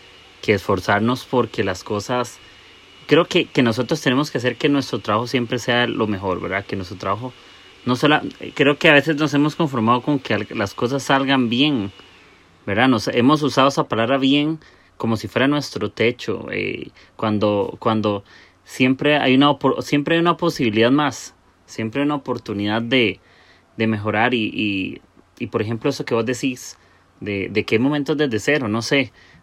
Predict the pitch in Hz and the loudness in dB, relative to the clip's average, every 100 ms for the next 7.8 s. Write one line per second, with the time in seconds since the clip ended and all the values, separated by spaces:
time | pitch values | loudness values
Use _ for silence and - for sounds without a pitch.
0 | - 113 110 143 139 117 117 - - 139 | -6 -4 0 0 0 0 0 0 0 2
1 | 147 147 - - - - - - 120 143 | 2 0 -4 -12 -20 -20 -8 0 4 4
2 | 156 156 - 123 110 117 - 143 135 - | 4 0 0 -2 -2 -2 -2 -2 -2 -2
3 | 127 139 151 - 139 139 156 - 110 104 | -2 0 -4 -2 -4 -2 -4 -4 -6 -2
4 | 123 135 123 101 101 98 - - 98 98 | -2 0 0 -2 -2 -6 -6 -4 0 0
5 | 95 - 123 - 143 135 - _ - _ | -2 -4 -4 -2 0 0 -4 _ -20 _
6 | _ _ - 113 - 107 107 - 135 131 | _ _ 4 4 4 2 0 0 -2 -2
7 | - 113 - 110 120 160 - 127 | -2 -2 0 -2 0 -2 0 -2